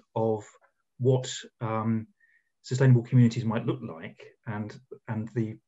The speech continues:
requirements they have for working animals. And then I'm just going to finish off by talking about some of the problems that we, we, we might have, um, relating to, uh, the future, you know, the, the, the Sustainable Development Goals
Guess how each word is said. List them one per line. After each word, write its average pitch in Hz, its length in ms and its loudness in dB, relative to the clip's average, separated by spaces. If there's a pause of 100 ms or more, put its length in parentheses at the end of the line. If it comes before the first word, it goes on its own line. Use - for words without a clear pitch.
requirements 123 600 2
they 113 140 -2
have 120 260 -4
for 127 260 2
working 113 360 0
animals. 87 380 -12 (920)
And 120 160 6
then 127 360 8
I'm 120 280 2
just 127 260 0
going 120 160 4
to 113 60 0
finish 127 360 2
off - 320 2
by 107 180 0
talking 127 360 0
about 113 300 -4
some 113 160 -2
of 107 80 -6
the 110 60 -10
problems 127 440 -4
that - 100 -14
we, 92 180 -16 (100)
we, 101 100 -12 (160)
we 104 80 -12
might 104 220 -12
have, 98 320 -16 (340)
um, 107 500 -8 (540)
relating 117 640 0
to, 110 500 0
uh, 107 340 -4 (1000)
the 127 60 0
future, 110 540 0
you 110 60 -4
know, 98 80 -6
the, 95 260 -6 (120)
the, - 400 -10
the 104 160 -6
Sustainable 101 420 -4
Development 110 380 -4
Goals 98 500 -6